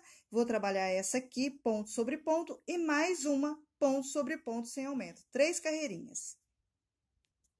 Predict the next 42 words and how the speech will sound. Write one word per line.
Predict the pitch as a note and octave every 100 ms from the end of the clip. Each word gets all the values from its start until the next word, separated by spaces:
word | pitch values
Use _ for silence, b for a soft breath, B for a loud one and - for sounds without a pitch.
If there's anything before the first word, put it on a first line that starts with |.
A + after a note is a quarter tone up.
| _ _ B B -
Então, | C4+
nós | D4+ D4+
trabalhamos, | D#4 C#4 B3 C4+ B3 A3
olha, | G#3+ G3+
três | D#4 G4+ A4
carreirinhas | G#4 G4 F4 D#4 D#4
de | C#4+
pontos | C#4+ C#4 C4
baixos. | F#3 F3+ - F3+
Uma, | G#3+ B3+ D#4 D4+ D4
duas, | F#3 B3 C4 C4 C4
três, | - G#3+ G#3+ G#3+
com | B3
a |
mesma | A#3+ D4+ D#4+ D#4+
sequência | D4 D#4 G3+ F3 -
de | F#3+
ponto | - A#3+ C4
sobre | B3+ C4+ C4
ponto. | C4 - D#3 - -
Então, | A3
olha | A3
aqui, | A3 F3
gente, | E3+ D3 - -
tá |
vendo? | F3 G3 - - B B B B B _ _ _
A | F3
primeira | F3 G3+ A3 A3
carreira | A3 G#3+ G#3+
trabalhamos | G#3+ G#3 G#3 G3
vinte | G3 F#3+
e | -
quatro | F3 F3 -
pontos | E3+ E3+ -
altos, | F#3 G3 C4 - -
a | A#3+
segunda, | B3 B3+ G#3+ F3 F3 - B B -
um | A3
ponto | A3 A3 A3
alto, | F#3+ F#3+ F#3+
um | F3+
aumento, | E3+ F3+ A#3+ C4